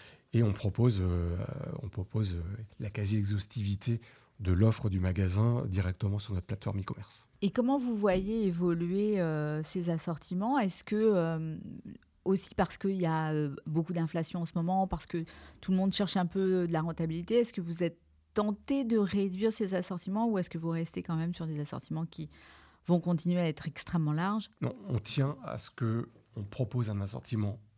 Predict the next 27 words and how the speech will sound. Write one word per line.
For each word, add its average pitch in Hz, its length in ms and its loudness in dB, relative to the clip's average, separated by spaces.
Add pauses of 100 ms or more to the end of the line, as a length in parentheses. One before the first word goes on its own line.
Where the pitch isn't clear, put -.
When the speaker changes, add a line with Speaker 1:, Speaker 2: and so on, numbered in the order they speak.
Speaker 1:
assez 107 240 -2
large, 101 340 -2 (840)
puisque - 300 -4
le 107 200 2
client 120 460 2
Cora 110 580 2 (220)
et 107 80 -2
notamment 110 580 0
nos 95 180 0
clients 110 320 -2
les 95 100 -2
plus 98 200 -6
importants, 107 440 -4
ceux - 340 -8
qui - 200 -10
utilisent 107 520 -6
les 95 160 -6 (100)
plus, 135 300 -10
les 117 160 2
deux 117 140 6
canaux, 113 360 4 (520)
veulent 113 360 4
retrouver 104 640 2 (600)
les 98 180 0
produits 101 380 0
de 101 160 2
l'hypermarché 104 800 -2